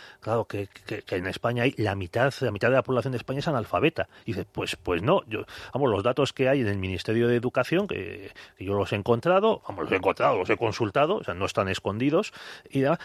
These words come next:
bueno, pues te dan una tasa de analfabetismo en los años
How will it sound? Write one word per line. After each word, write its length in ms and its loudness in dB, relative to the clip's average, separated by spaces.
bueno, 140 2
pues 120 -2
te 100 -4
dan 280 2
una 340 0
tasa 240 0
de 80 2
analfabetismo 680 0
en 80 -4
los 200 -4
años 380 -2